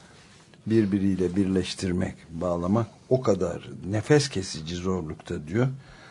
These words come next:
Halbuki, e, Britanya'daki hava, e, pek net olarak bunu görmeye izin vermiyor. Neden görünmüyor diyor. Çünkü depremden çıkan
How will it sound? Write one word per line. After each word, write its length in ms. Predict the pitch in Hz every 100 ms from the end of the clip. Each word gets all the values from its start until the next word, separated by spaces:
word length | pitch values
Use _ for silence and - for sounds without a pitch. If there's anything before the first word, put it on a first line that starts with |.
| - - -
Halbuki, 600 | 98 101 113 - 127 - - - - - 85
e, 220 | 85 80 78 - 92 98
Britanya'daki 800 | 101 110 107 98 87 87 -
hava, 420 | 80 85 92 117 120 - - - - -
e, 220 | 90 80 53 - - - -
pek 380 | 110 107 - 80 98
net 280 | 110 -
olarak 440 | 95 101 98 104 -
bunu 200 | 104 98
görmeye 420 | 95 92 98 107
izin 340 | 95 95 101
vermiyor. 360 | 101 98 87 78
Neden 380 | 95 104 117 113
görünmüyor 600 | 95 85 82 78 76 78
diyor. 180 | 101 131 135 - - - -
Çünkü 300 | - 85 85
depremden 800 | 92 90 95 95 98 95 98 92 - -
çıkan 420 | - - - 90